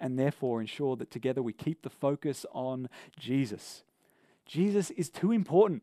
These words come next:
for us to steal glory from him. Who Jesus is and what he has done, the message of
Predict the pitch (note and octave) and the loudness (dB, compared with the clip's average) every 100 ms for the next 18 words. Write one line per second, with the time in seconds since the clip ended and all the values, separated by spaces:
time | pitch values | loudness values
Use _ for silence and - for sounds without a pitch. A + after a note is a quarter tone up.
0 | _ D#3 D#3+ F3+ - - D#3 - F#3+ F3+ | _ 2 4 4 2 -8 -10 0 6 6
1 | C#3+ D3+ F3+ E3+ - F3+ D#3+ B2+ - _ | 6 2 4 4 2 0 0 -2 -6 _
2 | _ _ _ - _ _ - A3 B3 G3 | _ _ _ -20 _ _ 2 6 6 6
3 | A#3+ A#3 F3+ A#3+ B3 G3+ D#3+ E3 F3 A3 | 4 4 2 2 2 2 2 2 2 2
4 | F3 A3 F#3 G3+ C#3+ F#3 G#3+ F#3 E3+ G#3+ | 2 4 4 4 6 8 10 8 6 6
5 | B3 - G3+ C3+ - - - - F3+ F3 | 6 8 10 10 4 -12 -14 0 2 2